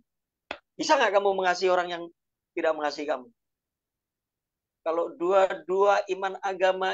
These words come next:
itu seperti imanmu yang dulu, habiskan mereka.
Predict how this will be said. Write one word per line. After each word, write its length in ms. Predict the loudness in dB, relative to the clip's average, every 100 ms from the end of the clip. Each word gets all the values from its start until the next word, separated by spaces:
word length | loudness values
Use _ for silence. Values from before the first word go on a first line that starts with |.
| -6
itu 220 | -10 -10
seperti 560 | -10 -10 -10 -12 -10 -8
imanmu 320 | -4 -4 -2 -2
yang 100 | -2
dulu, 320 | -2 -4 -6 _ _ _ _ _ _
habiskan 480 | -2 0 0 0 0
mereka. 360 | 0 -4 -4